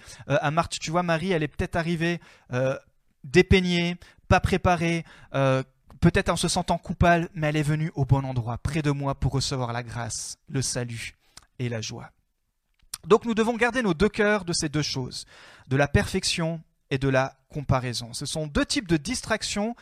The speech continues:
qui vont nous éloigner et qui nous éloignent du plus important, d'apprécier la grâce que nous avons d'être dans la présence de Jésus. Deuxième chose, c'est de garder notre cœur des inquiétudes.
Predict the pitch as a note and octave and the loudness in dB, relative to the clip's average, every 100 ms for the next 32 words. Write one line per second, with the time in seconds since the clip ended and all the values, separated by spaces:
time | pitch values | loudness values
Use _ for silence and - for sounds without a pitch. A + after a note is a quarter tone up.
0 | - - - F3 F3 E3+ D#3 A3+ G#3+ G3 | -20 -20 -10 -4 0 2 2 4 2 2
1 | E3+ E3 F3+ - - G#3+ C4+ G#3+ F#3+ G3 | -2 -2 -6 -12 -8 -6 -2 0 0 -2
2 | D#3 - G3+ F#3+ F3+ E3 - C#3+ D3+ - | -4 -4 -2 0 0 -2 0 -2 -2 -6
3 | - - - B2+ G3 G3 F#3+ - F3 C3+ | -20 -20 -20 -2 0 2 0 -2 -2 -4
4 | C3+ D#3 F3+ F3+ - - - C#3 B2+ C#3 | -4 -2 -2 -2 -6 -6 -4 -4 0 0
5 | A#2+ B2+ B2+ D3 _ _ B2+ B2+ A#2+ A2 | 0 -4 -4 -8 _ _ -6 -2 -4 -2
6 | - C3 A2+ A2 A2 - - A#2 A2 A#2+ | -2 -2 -2 -6 -6 -10 -14 -6 -6 -6
7 | A#2 - - _ _ _ - - - - | -10 -14 -18 _ _ _ -20 -20 -4 2
8 | F#3+ A3 G#3+ A#3 B3 D4 D3 C3 D#3+ E3 | 4 4 4 4 4 4 -2 -4 -2 -2
9 | D3+ G3+ F#3+ G#3+ G#3+ D#3+ - E3 - D#3+ | 0 0 0 0 0 -2 -2 -2 2 2
10 | F3 D#3+ - B2+ C3 B2+ A#2+ B2 - C3 | 2 -2 -14 -8 -4 -4 -6 -10 -10 -14
11 | - | -16